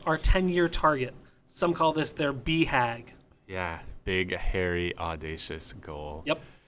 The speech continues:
Speaker 2: Um, so you gotta have a long-term goal in your business, and everybody's gotta have that same goal in mind. Now, it doesn't need to be exactly ten years, no, but should be something that is three to ten years out, um, from where you're at today. But you gotta have a long-term goal.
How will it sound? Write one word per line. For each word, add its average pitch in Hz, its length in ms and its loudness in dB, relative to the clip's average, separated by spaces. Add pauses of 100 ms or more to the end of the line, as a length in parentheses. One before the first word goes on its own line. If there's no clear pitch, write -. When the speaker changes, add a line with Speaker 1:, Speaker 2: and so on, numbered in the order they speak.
(260)
Speaker 2:
Um, 92 460 6 (120)
so 131 520 10 (200)
you 131 80 -4
gotta 202 220 10
have 147 460 8 (260)
a 117 100 4
long-term 107 600 6
goal 82 280 4 (140)
in 101 160 -2
your 95 140 2
business, 82 380 -2
and 107 100 -2
everybody's 104 460 2
gotta 92 200 4
have 85 460 2
that 92 240 2
same 90 320 -6
goal 85 260 -2
in 85 80 -6
mind. 87 320 -2
Now, 123 120 2
it 110 60 2
doesn't 113 240 2
need 110 120 -2
to 107 60 -2
be 101 80 -2
exactly 90 440 0
ten 90 240 -4
years, 87 260 -4
no, 76 220 -8 (140)
but 98 160 4 (280)
should 175 200 4
be 135 100 4
something 110 520 2
that 98 140 6
is 95 260 4
three 95 260 -4
to 90 80 -4
ten 85 240 0
years 82 200 -6
out, 78 220 -4 (200)
um, 82 360 -4 (100)
from 92 340 0
where 90 180 2
you're 87 140 0
at 82 180 0
today. 85 360 2 (240)
But - 100 -12
you - 60 -10
gotta 175 140 8
have 156 100 8
a 151 40 6
long-term 151 400 2
goal. 131 240 4